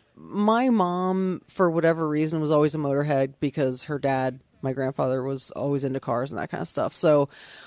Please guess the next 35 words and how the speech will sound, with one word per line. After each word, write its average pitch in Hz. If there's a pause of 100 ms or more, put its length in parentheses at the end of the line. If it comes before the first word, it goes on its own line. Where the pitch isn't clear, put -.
(140)
I 240
don't 233
know 170
if 160
it's -
just 151
something 147
that 131
rubbed 135
off 180
on 185
me 175
or 139
something 139
just, 139 (200)
just -
kind 143
of, 135
like, 127
always 143
resonated 139
with 127
me. 135
But 139
I've 147
always 170
been 139
a 127
motorhead. 127
I've 127
always 135
loved 139
cars. 135
I 131
always, 147